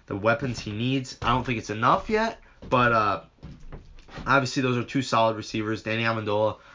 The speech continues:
out of the Patriots system. We'll see what he can do. They added Frank Gore, gonna give him, gonna give them a little bit of a veteran presence at running back, 'cause we're gonna talk about that in a minute,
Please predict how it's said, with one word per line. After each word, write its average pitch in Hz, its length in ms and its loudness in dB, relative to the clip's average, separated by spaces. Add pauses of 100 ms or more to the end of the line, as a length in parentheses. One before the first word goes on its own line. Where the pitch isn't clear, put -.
(140)
out 123 260 4
of 117 60 -4
the 110 60 -8
Patriots 113 480 -2
system. 110 320 -6
We'll 101 100 -8
see - 140 -4
what 104 100 -2
he 98 80 -4
can 95 140 -10
do. 90 200 -6 (400)
They 139 120 6
added 143 180 6
Frank 160 260 0
Gore, 143 380 4
gonna 123 160 -2
give 123 280 0
him, 123 280 -2 (160)
gonna 123 200 0
give 117 200 -2
them 120 200 0
a 113 40 -4
little 117 180 0
bit 113 120 0
of 104 60 0
a 98 100 -4
veteran 113 340 0
presence 110 520 -2
at 104 160 -8
running 120 280 0
back, 120 260 2
'cause - 120 -16
we're 107 80 -8
gonna 98 100 -8
talk 104 160 -8
about 104 220 -4
that 98 120 -2
in 82 60 -12
a 95 40 -10
minute, 151 360 -2